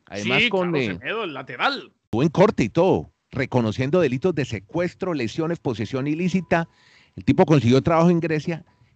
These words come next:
Speaker 1: y quedó con un castigo, eh, bueno, tenía para cinco años de prisión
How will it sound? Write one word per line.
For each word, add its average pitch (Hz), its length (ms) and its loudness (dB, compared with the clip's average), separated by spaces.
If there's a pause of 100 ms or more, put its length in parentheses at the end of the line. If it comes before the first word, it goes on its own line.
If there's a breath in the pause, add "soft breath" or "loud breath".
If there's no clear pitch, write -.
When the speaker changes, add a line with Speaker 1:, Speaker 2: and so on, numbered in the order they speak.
Speaker 1:
y 196 460 0
quedó 117 240 2
con 160 140 4
un 175 80 2
castigo, 160 600 0 (560)
eh, 98 280 -4 (300)
bueno, 120 200 -2
tenía 110 360 -4
para - 200 0
cinco 190 400 -4
años 175 200 -4
de 147 100 -6
prisión 110 540 -6